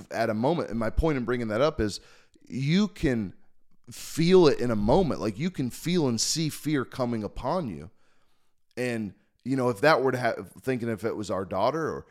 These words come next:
or if we had to deal with that circumstance, you could see the fear coming at you.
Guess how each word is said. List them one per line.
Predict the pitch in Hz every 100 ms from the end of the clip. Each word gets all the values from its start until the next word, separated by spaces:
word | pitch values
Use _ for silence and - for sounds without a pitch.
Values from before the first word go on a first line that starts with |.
| _
or | - 92
if | 87 -
we | 123
had | 120 110
to |
deal | 98 113
with | 104
that | 92
circumstance, | 143 160 139 113 98 - _ _ -
you | 104 165
could | 185 - 123
see | 95 - 139 160
the | 123 110
fear | - 151 170
coming | - - 127 123 107
at | 104 160 - -
you. | 90